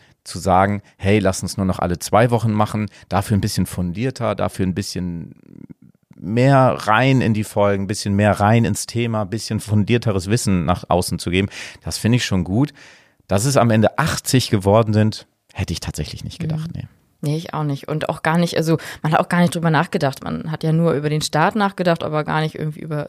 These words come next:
Speaker 2: ein Ende oder so,
Speaker 1: Nee.
Speaker 2: sondern man hat einfach irgendwie immer weitergemacht. Aber achtzig Folgen ist es Wahnsinn. Also über, wenn ich überlege, so wie alt ein Mensch wird, achtzig, achtzigstes Jubiläum
Speaker 1: Ja.
Speaker 2: ist schon ein schöner Geburtstag.
Speaker 1: Stell dir mal
Speaker 2: <laughs>
Speaker 1: vor, wir würden es uns jetzt zur,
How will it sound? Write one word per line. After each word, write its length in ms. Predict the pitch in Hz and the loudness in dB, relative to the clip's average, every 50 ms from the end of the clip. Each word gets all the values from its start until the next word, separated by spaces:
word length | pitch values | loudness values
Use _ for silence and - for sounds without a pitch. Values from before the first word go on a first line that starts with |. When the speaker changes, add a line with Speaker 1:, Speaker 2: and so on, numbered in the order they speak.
| - | -6
Speaker 2:
ein 120 | - 156 156 | -6 -4 -2
Ende 380 | - - 160 208 247 240 233 208 | 0 2 4 4 6 4 4 2
oder 180 | 214 202 208 214 | 4 2 2 2
so, 120 | 196 208 | 2 2
Speaker 1:
Nee. 80 | 208 202 | 2 2
Speaker 2:
sondern 180 | 190 175 165 | 2 2 0
man 80 | 165 175 | 0 0
hat 140 | 175 - - - | -2 -2 -2 -2
einfach 200 | 170 160 165 - | -4 -4 -4 -4
irgendwie 420 | - 165 175 180 175 180 175 165 156 | -2 -2 -2 -2 -2 -2 -4 -2 -2
immer 240 | - 165 175 160 156 | 0 0 0 0 0
weitergemacht. 600 | 143 165 - - 190 196 208 185 180 180 180 - - - - - 269 | 0 -2 0 -2 -2 -2 -2 -2 0 -2 -2 -4 -8 -14 -12 -8 0
Aber 120 | - 151 - | 2 4 4
achtzig 260 | 208 - - 196 - | 4 2 -2 -4 0
Folgen 280 | - 196 190 190 190 | 2 2 2 2 2
ist 140 | 160 170 156 | -2 -4 -6
es 140 | 156 - - | -6 -6 -2
Wahnsinn. 360 | 143 135 143 143 135 131 127 | 0 0 0 0 0 -2 -4
Also 200 | - - 147 165 | -2 -2 -2 -2
über, 340 | 160 127 - 165 165 - - | -2 -2 -2 -2 -2 -2 -2
wenn 80 | 160 175 | -4 -4
ich 80 | 165 | 0
überlege, 340 | 175 170 170 196 226 226 220 | 0 2 4 4 4 4 2
so 220 | 196 196 185 185 180 - - - - - - - - - - - - - - _ _ _ | 2 2 0 0 0 -4 -10 -20 -20 -20 -20 -20 -20 -20 -20 -20 -20 -20 -20 _ _ _
wie 160 | - 175 - - | -2 0 0 2
alt 140 | - 160 147 | 2 0 0
ein 60 | 180 175 | 2 2
Mensch 280 | 190 233 233 - - | 2 2 2 0 0
wird, 300 | 240 240 240 240 - - | 0 0 0 0 0 -6
achtzig, 480 | - 190 - - - - 208 220 - - | -6 -6 -6 -8 -4 -2 -2 -2 0 -2
achtzigstes 500 | - 208 - - - 196 - - 196 - | -2 -2 -2 -6 -8 -6 -6 -6 -6 -4
Jubiläum 540 | 190 185 170 180 160 165 196 240 294 302 277 | -4 -4 -2 -2 0 2 2 2 2 2 2
Speaker 1:
Ja. 40 | 247 | 0
Speaker 2:
ist 80 | 247 254 | 0 -2
schon 220 | - - 370 359 339 339 | -2 -2 -2 -2 -2 -4
ein 60 | 320 - | -6 -6
schöner 260 | - 320 302 294 269 | -4 -2 0 0 0
Geburtstag. 560 | 233 247 180 - 139 143 - - - - 180 202 | 0 -2 -4 -4 -6 -6 -6 -6 -6 -4 0 2
Speaker 1:
Stell 220 | 202 220 131 113 | 4 6 6 6
dir 60 | 135 | 6
mal 120 | 156 143 123 | 4 4 4
Speaker 2:
<laughs> 0 | |
Speaker 1:
vor, 440 | - - 294 147 147 156 160 190 190 - | 4 4 4 4 6 4 4 2 -2 -2
wir 160 | - 98 87 | -2 0 2
würden 140 | 104 120 123 | 2 2 0
es 120 | 120 - - | 0 -2 -2
uns 160 | 78 98 - | -4 -4 -2
jetzt 240 | 107 87 - - - | -4 -4 -4 -6 -4
zur, 260 | - 87 65 - | -2 -2 -2 -2